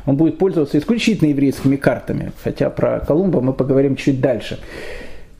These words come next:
Так вот, э, Энрике Мореплаватель, э, о котором мы говорили с вами,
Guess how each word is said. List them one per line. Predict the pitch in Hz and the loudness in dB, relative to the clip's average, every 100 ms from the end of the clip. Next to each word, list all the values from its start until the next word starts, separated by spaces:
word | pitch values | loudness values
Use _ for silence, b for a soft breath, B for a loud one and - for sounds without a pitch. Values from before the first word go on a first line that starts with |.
| - | 4
Так | 196 196 | 4 6
вот, | 285 294 294 | 2 2 2
э, | 214 196 - | 4 4 4
Энрике | 202 226 269 - | 2 4 4 4
Мореплаватель, | 202 196 208 262 277 254 247 226 202 - - 98 | 2 2 2 2 2 2 0 -2 -4 -10 -8 0
э, | 151 151 | 2 2
о | |
котором | 170 175 175 | 0 2 2
мы | 170 | 2
говорили | 160 165 165 147 | 2 2 4 2
с | - | 2
вами, | 151 135 123 113 | 0 2 0 -2